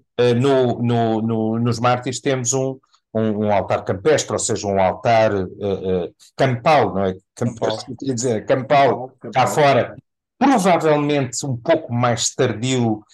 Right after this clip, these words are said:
Speaker 1: e certamente muito mais ingênuo e muito mais simples. E isto é uma coisa que encontramos em muitos destes, eh, destas, eh, eh, igrejas isoladas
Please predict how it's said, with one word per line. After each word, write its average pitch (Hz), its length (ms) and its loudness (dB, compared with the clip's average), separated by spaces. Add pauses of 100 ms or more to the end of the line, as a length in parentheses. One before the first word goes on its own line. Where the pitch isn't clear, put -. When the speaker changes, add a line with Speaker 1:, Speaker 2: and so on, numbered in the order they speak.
(140)
Speaker 1:
e 113 60 -4
certamente 139 580 0
muito 139 240 -6
mais 123 260 0
ingênuo 117 600 0
e 107 60 -2
muito 107 260 -4
mais 101 240 -2
simples. 156 380 -6 (480)
E 180 80 0
isto 208 180 2
é - 20 4
uma 208 160 4
coisa 202 200 0
que 185 80 -2
encontramos 170 540 0
em 151 80 -2
muitos 147 420 -6
destes, 131 680 -2
eh, 107 300 0 (440)
destas, 120 680 0
eh, 101 300 0
eh, 95 280 -2
igrejas 104 540 0
isoladas 107 640 0